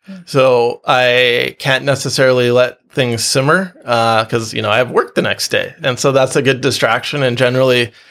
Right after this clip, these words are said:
Speaker 2: if you get that kind of break and you come back to the issue, at least for me, it's like, "Okay, the temperature is a little bit down in my blood now, right? So I've completed a day of work. Okay, what really happened?" Although it's not just an emotional response.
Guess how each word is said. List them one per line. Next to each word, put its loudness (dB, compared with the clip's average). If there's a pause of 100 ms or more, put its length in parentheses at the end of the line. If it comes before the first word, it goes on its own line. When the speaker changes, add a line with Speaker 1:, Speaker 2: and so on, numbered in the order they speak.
(160)
Speaker 2:
if -8
you 2
get 0
that 2
kind 0
of 0
break 0
and -4
you -2
come -2
back 0
to -4
the 0
issue, -4 (160)
at -4
least -2
for -8
me, -6 (320)
it's -4
like, 0
"Okay, 2 (280)
the 2
temperature -2
is -2
a -2
little 2
bit 0
down 0
in -4
my -2
blood -2
now, -4
right? 0 (240)
So 2
I've -4
completed 0
a 0
day 4
of 0
work. -4 (220)
Okay, 2
what 2
really 4
happened?" -4 (480)
Although 0
it's -6
not 0
just -6
an -6
emotional -6
response. -4